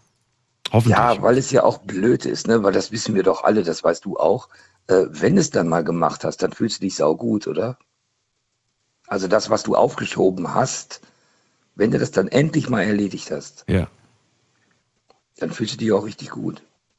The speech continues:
Speaker 2: Und dann
Speaker 1: Kommt
Speaker 2: sagst du ja auch, "Mein Gott, warum hab ich's nicht früher
Speaker 1: Äh,
Speaker 2: gemacht?"
Speaker 1: richtig, richtig, genau. Das ist das.
Speaker 2: Ja.
Speaker 1: Ich glaube, eine, eine Technik herauszufinden, wie man das, wie man sich selbst in dem Moment vielleicht auch austrickst, wie man das irgendwie hinkriegt,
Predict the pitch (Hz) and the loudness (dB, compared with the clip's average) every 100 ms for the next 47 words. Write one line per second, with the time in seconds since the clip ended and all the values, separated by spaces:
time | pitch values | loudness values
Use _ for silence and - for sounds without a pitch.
0 | - - - - - 117 98 104 82 98 | -20 -16 -8 2 4 4 2 2 2 2
1 | 87 90 107 98 107 - 92 95 104 113 | 2 0 0 2 0 2 0 2 2 0
2 | - - - 123 104 160 151 180 98 82 | -8 -8 0 2 2 4 4 4 0 -2
3 | - - 120 117 76 - 98 90 67 82 | -6 -4 -4 -2 -6 -2 0 0 -2 -10
4 | - _ - 104 98 110 - 76 90 90 | -20 _ -4 -4 -2 -6 -4 -4 -2 -2
5 | - - - 139 151 143 120 117 123 113 | -4 -6 0 4 6 6 4 4 2 2
6 | 110 147 180 143 - 85 82 90 - 95 | 2 2 4 4 4 2 2 0 -2 -2
7 | 98 104 101 127 139 117 110 - 101 113 | 0 4 6 8 8 6 4 0 0 4
8 | 110 101 95 - 185 190 135 117 117 110 | 4 2 -2 2 0 0 0 4 6 8
9 | 107 98 98 - 87 - 104 113 - 101 | 6 4 2 2 -4 -2 0 -2 0 -2
10 | 98 - 98 95 92 87 - 95 92 90 | -2 2 4 4 2 0 -2 0 0 0
11 | 95 107 - 92 | 0 0 0 -2